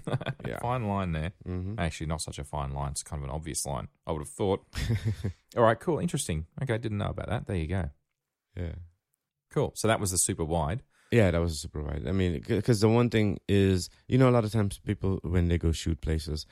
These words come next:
Speaker 2: um, they, they just maybe stitch two pictures together. But if you're doing sort of, uh, if you're doing, um,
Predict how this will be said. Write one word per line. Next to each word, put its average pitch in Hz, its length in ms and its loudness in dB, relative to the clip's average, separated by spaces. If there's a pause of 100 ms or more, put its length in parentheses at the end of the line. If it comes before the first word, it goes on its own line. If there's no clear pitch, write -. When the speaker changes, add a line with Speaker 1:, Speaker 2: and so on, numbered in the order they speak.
(240)
Speaker 2:
um, 78 440 -2 (420)
they, 104 280 4
they 110 140 4
just - 260 -2
maybe 95 240 4
stitch - 400 -4
two 107 140 -2
pictures 95 340 -6
together. 98 420 0
But 92 180 2
if 95 140 2
you're 92 160 4
doing 92 580 2
sort 90 280 0
of, 82 300 -2
uh, 80 320 0
if 78 120 -2
you're 85 80 0
doing, 82 540 0
um, 78 460 -2